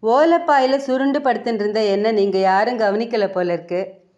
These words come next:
ஆளாளுக்கு என் மேல பக்தியோட சுவாமி கிட்ட வேண்டினதெல்லாம் கேட்டுது. உங்க வேண்டுதல் எல்லாம் பலிச்சு நான் அநேகமா நூறு வயசு இருப்பேன் போல இருக்கு" அப்படின்னு சொல்லி சிரிச்சார் ஆச்சாரியா.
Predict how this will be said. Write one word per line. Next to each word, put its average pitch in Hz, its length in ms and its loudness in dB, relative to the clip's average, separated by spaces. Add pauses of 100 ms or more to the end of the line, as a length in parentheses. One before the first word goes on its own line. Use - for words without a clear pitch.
(360)
ஆளாளுக்கு 233 680 0
என் 226 160 0
மேல 240 280 0
பக்தியோட 226 580 -2
சுவாமி 233 400 -2
கிட்ட 233 240 -6
வேண்டினதெல்லாம் 208 840 -2
கேட்டுது. 226 600 -6 (840)
உங்க 277 320 0
வேண்டுதல் 285 460 0
எல்லாம் 240 360 0
பலிச்சு 214 720 -2 (240)
நான் 214 360 0
அநேகமா 254 560 2
நூறு 240 320 0
வயசு 226 340 0
இருப்பேன் 240 320 -2
போல 208 240 0
இருக்கு" 196 440 -4 (340)
அப்படின்னு 214 340 -4
சொல்லி 214 280 -4
சிரிச்சார் 196 520 -4
ஆச்சாரியா. 170 600 -4